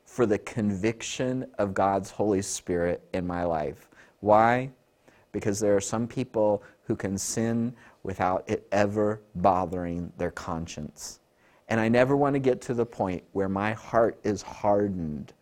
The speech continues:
so that I can sin and justify and excuse and overlook and hurt and not deal with it.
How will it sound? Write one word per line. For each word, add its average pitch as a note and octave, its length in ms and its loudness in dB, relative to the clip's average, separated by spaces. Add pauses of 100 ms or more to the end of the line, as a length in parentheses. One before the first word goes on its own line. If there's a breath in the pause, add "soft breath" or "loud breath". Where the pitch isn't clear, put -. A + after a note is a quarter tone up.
(300 soft breath)
so - 300 0
that F#2+ 240 0
I G#2 240 4
can G2 260 -6
sin A2+ 640 0 (280 loud breath)
and F2 240 -4
justify A2 880 2 (280 soft breath)
and F#2 120 -2
excuse A2 1040 2 (320 loud breath)
and F2+ 220 -4
overlook G#2+ 880 4 (140)
and E2+ 260 -4
hurt A2 720 0
and F2 180 -6
not G#2+ 360 0
deal G#2+ 280 2
with G#2 300 -2
it. G#2+ 240 -2